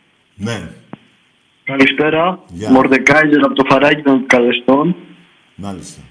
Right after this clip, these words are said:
Speaker 2: Ε, ε, ένα γρήγορο θα πω. Μη με κόψεις.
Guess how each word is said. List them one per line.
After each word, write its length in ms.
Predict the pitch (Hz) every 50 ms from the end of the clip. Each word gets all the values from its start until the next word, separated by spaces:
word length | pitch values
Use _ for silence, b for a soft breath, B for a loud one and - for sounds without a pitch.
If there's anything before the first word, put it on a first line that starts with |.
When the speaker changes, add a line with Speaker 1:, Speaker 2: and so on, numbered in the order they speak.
| _ _ _ _ _ _ _ _ _ _ _ _
Speaker 2:
Ε, 160 | - 131 147 151
ε, 320 | 156 - 175 185 180 180 -
ένα 300 | 190 202 202 202 196 190
γρήγορο 400 | 185 190 196 196 190 175 160 - -
θα 100 | 139 117
πω. 240 | 131 131 127 120 - - - _ _ _ _ -
Μη 200 | 139 156 170 185
με 120 | 185 185
κόψεις. 420 | - 160 151 - - 151 147 143